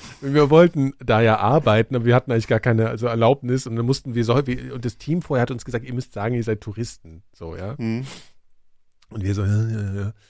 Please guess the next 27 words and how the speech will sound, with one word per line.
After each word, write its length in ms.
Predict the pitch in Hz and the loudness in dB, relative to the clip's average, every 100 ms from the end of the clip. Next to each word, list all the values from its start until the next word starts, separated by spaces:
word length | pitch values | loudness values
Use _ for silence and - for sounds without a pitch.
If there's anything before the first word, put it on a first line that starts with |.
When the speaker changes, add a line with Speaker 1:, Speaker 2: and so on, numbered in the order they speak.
| _ _ | _ _
Speaker 1:
So, 160 | 113 | -8
und 300 | 123 120 - | -6 -8 -10
das 100 | 107 | -14
Blöde 340 | - 117 165 120 | 0 4 6 6
war, 100 | 110 | 2
dass 100 | 117 | 0
der 100 | 90 | -4
Drehort 420 | 90 117 147 127 | -2 -2 2 2
aber 140 | 123 117 | 2 0
an 100 | 120 | 0
so 120 | 117 | -2
einem 260 | 117 120 127 _ | -2 -2 -6 _
abgefuckten 720 | 117 - 135 - 139 - 139 | -8 -4 -4 -6 -12 -10 0
Ort 320 | 127 - - | 0 0 0
war, 80 | 117 | 0
<laughs> 80 | 151 | 4
wo 200 | 156 143 | 4 4
halt 200 | 175 156 | 2 2
kein 360 | - 170 180 - | -4 0 0 0
Tourist 460 | 208 151 233 - | 0 2 2 0
hinfliegt. 720 | - 220 - - 165 - _ 151 - - 151 - 151 175 | -2 -2 -16 -14 -12 -12 _ -6 -6 -6 -6 -4 -6 -4
So 60 | 160 | -4
am 200 | 175 156 | -2 0
Arsch 380 | 139 269 269 - | 4 4 2 0
der 140 | 151 156 | 2 6
Welt, 240 | 165 156 | 6 6
so. 180 | 139 | 4